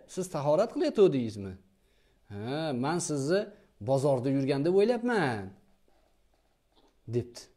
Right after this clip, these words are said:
Abu Hamid al-G'azoliy <laughs> og'zini ochib qolgan ekan. Chunki mahsiga masx tortayotganda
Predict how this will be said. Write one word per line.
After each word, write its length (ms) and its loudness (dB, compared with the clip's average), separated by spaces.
Abu 200 2
Hamid 300 2
al-G'azoliy 640 4
<laughs> 320 -4
og'zini 260 -2
ochib 240 -2
qolgan 240 -2
ekan. 240 -8
Chunki 340 -2
mahsiga 500 2
masx 320 2
tortayotganda 800 6